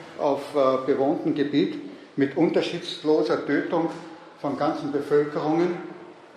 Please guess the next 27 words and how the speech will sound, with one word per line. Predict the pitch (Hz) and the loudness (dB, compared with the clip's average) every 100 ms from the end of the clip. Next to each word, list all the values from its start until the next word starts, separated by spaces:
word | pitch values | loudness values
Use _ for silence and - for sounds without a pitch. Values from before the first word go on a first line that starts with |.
| - - | -18 -4
ob | 151 - | -4 0
die | 175 | 2
jetzt | 156 156 - | 4 2 2
Kombattanten | 151 151 151 135 151 165 175 | 2 4 2 4 2 2 0
sind | 160 185 - | 0 0 2
oder | 147 135 | 2 4
nicht, | 127 - - - - - - - - | 4 2 0 -8 -14 -20 -20 -10 -2
also | 147 160 | 2 4
da | - 156 | 6 4
vom | 170 143 143 | 4 0 2
Kollateralschaden | 151 143 139 120 113 156 160 151 151 160 151 | 4 4 2 0 2 2 2 2 2 -2 -6
zu | |
sprechen, | 131 - 135 - 156 | -8 -6 -6 -6 -6
wäre | 131 143 139 - - - - - | -2 -2 -2 -6 -12 -16 -20 -12
eine, | 147 143 135 | -2 2 2
ähm, | 131 135 127 127 123 127 - | 0 -6 -8 -8 -8 -8 -6
Verharmlosung. | 127 131 147 170 170 180 180 196 - - - - - - - - | -4 -2 -2 -2 -2 -4 -4 -6 -8 -12 -16 -18 -20 -20 -20 -14
Das | 143 | -12
ist | 143 185 - - | -10 -12 -12 -12
im | 147 | -10
Grunde | 147 160 180 170 | -4 -2 0 0
ein | 139 131 | -2 -4
Kriegsverbrechen, | 143 165 - 170 165 165 165 165 | -4 -4 -4 0 2 2 -2 -4
das | 160 | -4
da | 156 147 | -2 -4
geschehen | 147 151 160 180 | -4 -4 -2 -2
ist. | 196 | -4